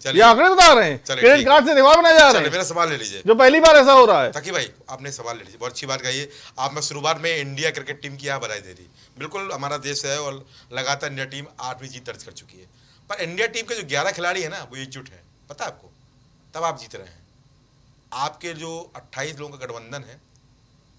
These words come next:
Speaker 1: इसमें लोग एकजुट नहीं है। इसका
Speaker 2: किसने
Speaker 1: जवाब
Speaker 2: आपसे कह दिया एकजुट नहीं है? देखिए, क्षेत्र में
Speaker 1: अरे, आपके
Speaker 2: राजनीति,
Speaker 1: सामने ब-, बयान आ रहा
Speaker 2: राज्यों
Speaker 1: है।
Speaker 2: में जो बयानबाजी हो रही है, उसके ऊपर किसी का
Speaker 1: दिखाने
Speaker 2: ध्यान
Speaker 1: के लिए
Speaker 2: नहीं
Speaker 1: कर रहे हैं क्या आप
Speaker 2: है।
Speaker 1: लोग?
Speaker 2: जो राज्यों में नेता बयान दे रहे हैं, वो अपने आप को कई जगह, कई वजह
Speaker 1: दिल्ली में
Speaker 2: से
Speaker 1: कितनी सीटें देंगे कांग्रेस को?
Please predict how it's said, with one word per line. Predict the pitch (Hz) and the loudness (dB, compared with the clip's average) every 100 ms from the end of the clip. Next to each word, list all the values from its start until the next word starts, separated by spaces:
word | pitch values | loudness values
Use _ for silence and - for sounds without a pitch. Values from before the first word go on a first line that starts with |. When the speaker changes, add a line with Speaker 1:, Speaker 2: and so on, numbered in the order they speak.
| _ _ _ | _ _ _
Speaker 1:
इसमें | - 151 | -20 -18
लोग | 143 156 | -16 -14
एकजुट | 123 131 _ | -16 -20 _
नहीं | 95 | -20
है। | _ _ - | _ _ -12
इसका | 170 | -10
Speaker 2:
किसने | 175 247 | -6 -4
Speaker 1:
जवाब | 220 | -4
Speaker 2:
आपसे | 202 202 | -2 -2
कह | 190 | -4
दिया | 180 | -4
एकजुट | 170 156 | -4 -6
नहीं | 131 120 | -8 -10
है? | 113 | -8
देखिए, | 147 214 | -4 -2
क्षेत्र | - - 190 202 | -2 -2 -4 -2
में | 202 | -4
Speaker 1:
अरे, | 208 | -2
आपके | 180 185 | 2 4
Speaker 2:
राजनीति, | 190 226 | 2 0
Speaker 1:
सामने | 190 196 202 | -2 -2 -4
ब-, | 196 180 180 | -2 -4 0
बयान | 185 | 4
आ | 190 | 8
रहा | 214 | 8
Speaker 2:
राज्यों | 220 269 | 6 4
Speaker 1:
है। | 262 | 8
Speaker 2:
में | |
जो | 262 | 8
बयानबाजी | 220 214 233 233 208 208 | 6 4 4 6 4 6
हो | 240 226 | 6 6
रही | 254 | 6
है, | |
उसके | 247 - | 2 4
ऊपर | 233 247 | 2 2
किसी | 226 214 | 0 0
का | 240 | 4
Speaker 1:
दिखाने | 214 | 6
Speaker 2:
ध्यान | 214 | 6
Speaker 1:
के | |
लिए | 214 | 4
Speaker 2:
नहीं | - | 2
Speaker 1:
कर | 208 | 2
रहे | 196 | -2
हैं | 185 | -2
क्या | 214 | -4
आप | 160 | -2
Speaker 2:
है। | |
Speaker 1:
लोग? | 180 220 | 4 6
Speaker 2:
जो | |
राज्यों | 208 196 190 254 | 8 6 6 2
में | 247 247 | 6 4
नेता | 220 185 190 185 220 | 2 -2 -2 2 2
बयान | 202 196 208 190 | 2 0 0 0
दे | 185 | 0
रहे | 214 | 0
हैं, | 262 | 0
वो | |
अपने | 220 208 | -2 -2
आप | 202 202 | -4 -4
को | 220 233 | -2 -4
कई | 220 208 220 | -2 -4 -2
जगह, | 185 175 180 | -4 -4 -6
कई | 170 185 | -4 -4
वजह | 170 | -2
Speaker 1:
दिल्ली | 170 | -2
में | 202 | 2
Speaker 2:
से | 226 | 2
Speaker 1:
कितनी | 226 | 0
सीटें | 226 240 | -4 -2
देंगे | 233 240 | 0 -2
कांग्रेस | 220 175 156 | -2 -8 -8
को? | - | -12